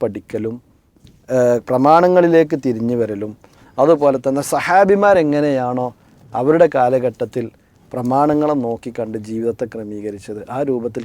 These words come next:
ക്രമീകരിക്കലും മാത്രമാണ് ഇത്തരം ഫിത്നകളിൽ നിന്ന് രക്ഷപ്പെടാനുള്ള ഏക മാർഗം എന്നതാണ്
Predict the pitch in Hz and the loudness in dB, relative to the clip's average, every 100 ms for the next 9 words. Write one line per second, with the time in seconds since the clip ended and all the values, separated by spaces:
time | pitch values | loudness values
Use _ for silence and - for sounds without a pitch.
0 | - 113 107 117 120 123 - 131 120 110 | -10 -12 -10 -8 -6 -6 -6 -6 -4 -6
1 | 110 123 147 - - 185 139 110 107 117 | -8 -2 -2 -2 2 2 2 -4 -10 -10
2 | - 117 - 139 143 135 - 131 - 170 | -12 -16 -8 -4 -4 -6 -8 -8 0 2
3 | 170 160 123 107 113 156 _ _ _ - | 4 2 0 -6 -8 -10 _ _ _ -16
4 | 110 - 123 117 110 107 107 131 - 107 | -14 -12 -12 -10 -10 -12 -12 -12 -12 -12
5 | 107 110 110 107 104 107 123 113 101 101 | -8 -6 -6 -8 -14 -10 -8 -8 -12 -16
6 | 101 113 | -14 -14